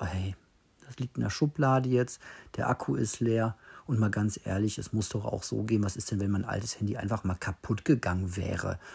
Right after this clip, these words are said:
Irgendwie scheinen alle Systeme nur noch darauf ausgelegt zu sein, dass man sich ein neues Handy kauft, weil's schön ist und das alte ist doch voll funktionsfähig. Das liegt einfach voll aufgeladen, das ist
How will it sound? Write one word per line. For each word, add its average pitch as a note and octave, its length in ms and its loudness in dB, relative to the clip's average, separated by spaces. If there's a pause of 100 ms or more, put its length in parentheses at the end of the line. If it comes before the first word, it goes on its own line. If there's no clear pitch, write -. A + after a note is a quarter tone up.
(200)
Irgendwie A2 520 2
scheinen A2+ 360 4
alle A#2+ 500 4
Systeme A2+ 440 2
nur A2+ 140 6
noch A#2 60 4
darauf - 300 -4
ausgelegt A2+ 460 0
zu A#2+ 100 0
sein, A2+ 160 4
dass A2 220 0
man G#2+ 100 4
sich A2 380 -4
ein A2+ 100 0
neues A2 320 2
Handy A#2+ 240 6
kauft, C3+ 480 2 (420)
weil's - 520 0 (460)
schön D3+ 480 12
ist A#2+ 260 4
und A2+ 80 0
das A2 140 4
alte C3 380 6
ist G#2 260 4
doch G2+ 100 4
voll A2+ 300 4
funktionsfähig. B2 840 4
Das - 260 0
liegt A#2+ 260 0
einfach A2 300 2
voll - 320 2
aufgeladen, A2+ 600 4
das G#2+ 140 2
ist G#2+ 160 -2